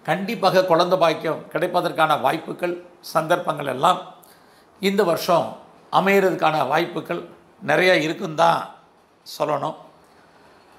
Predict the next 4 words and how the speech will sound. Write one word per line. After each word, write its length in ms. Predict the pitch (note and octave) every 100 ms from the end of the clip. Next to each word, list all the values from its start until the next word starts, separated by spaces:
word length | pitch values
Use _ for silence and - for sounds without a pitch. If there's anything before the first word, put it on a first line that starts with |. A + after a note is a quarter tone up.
| - -
Education 600 | F3+ G3 B3 A#3 - G#3
எடுத்துட்டிங்கன்னா, 720 | F#3+ F3 F#3 E3+ D3+ C#3+ E3 - - - _ _ _ _ -
ரொம்ப 240 | F3+ F#3
நல்லாவே 720 | E3 D3+ F3+ F3 F#3 D3+ G2